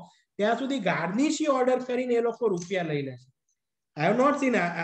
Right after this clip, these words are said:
I have seen this thing in G S T, but i-, under the Income Tax Act, normally even if the attachment is, uh, the bank, uh, uh, attachment is being executed, they have a habit to wait for two, three, four days because it is expected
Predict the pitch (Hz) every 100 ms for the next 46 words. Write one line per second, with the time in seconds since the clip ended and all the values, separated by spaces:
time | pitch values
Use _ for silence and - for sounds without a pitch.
0 | 170 165 220 339 330 254 254 254 240 220
1 | 143 147 208 208 160 135 - _ _ 180
2 | 220 - - 180 175 190 240 240 190 165
3 | 233 240 233 190 - 139 - - 147 165
4 | 202 247 254 262 262 269 _ _ - 190
5 | 233 262 240 247 254 247 - 147 139 233
6 | 262 254 247 240 233 - - 208 185 170
7 | 175 156 190 220 - 202 190 202 185 175
8 | 175 175 214 214 214 190 175 180 160 143
9 | 135 131 190 214 208 208 208 _ _ _
10 | _ _ _ _ _ _ _ 190 254 240
11 | 330 349 233 233 269 262 247 226 220 220
12 | 208 208 185 196 175 170 170 175 156 175
13 | 233 233 247 220 160 160 - 254 254 170
14 | 160